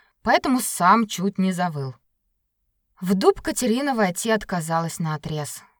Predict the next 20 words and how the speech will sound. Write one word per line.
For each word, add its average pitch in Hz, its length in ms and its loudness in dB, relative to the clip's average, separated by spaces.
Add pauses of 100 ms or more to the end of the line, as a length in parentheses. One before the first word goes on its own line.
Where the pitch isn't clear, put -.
(800)
«Он 349 220 0
же 359 140 -2
весь 349 300 -2
волшебный, 254 840 4
весь! 330 600 4 (560)
От 269 160 0
корешка 381 460 4
до 311 120 2
листика! 359 640 0 (840)
Я 269 220 2
трону 349 400 2
что-то 285 380 -2
обязательно, 233 680 2 (300)
и 294 140 -6
всё?» - 280 -2 (1160)
Баюн, 185 560 0
сообразив, 180 720 0
что - 180 -8
что-то 208 380 -4
случилось, 214 640 -8